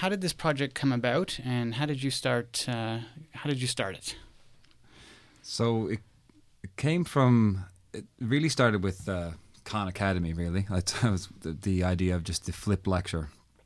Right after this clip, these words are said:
Speaker 2: and the idea of taking the lecture home. The students would watch the lecture at home and then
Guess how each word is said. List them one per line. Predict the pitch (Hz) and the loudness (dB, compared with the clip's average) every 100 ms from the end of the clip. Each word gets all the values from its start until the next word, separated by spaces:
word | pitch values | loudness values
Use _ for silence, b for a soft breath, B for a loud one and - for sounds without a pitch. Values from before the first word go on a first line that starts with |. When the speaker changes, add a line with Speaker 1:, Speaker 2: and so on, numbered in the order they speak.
| _ _ 95 | _ _ 4
Speaker 2:
and | 92 87 | 6 4
the | 85 92 92 90 | 2 2 4 4
idea | 90 87 | 4 2
of | 87 | 2
taking | 95 92 92 | 2 2 2
the | |
lecture | 90 90 101 | 2 0 0
home. | 90 110 107 | 2 4 4
The | 92 | 2
students | 98 90 - | 2 0 0
would | 90 | 0
watch | 87 - | 0 0
the | 87 | 0
lecture | 85 - | 0 0
at | 87 | 0
home | - 104 95 92 87 | 4 6 8 8 6
and | 87 90 87 | 4 2 4
then | 87 87 85 85 | 4 4 4 0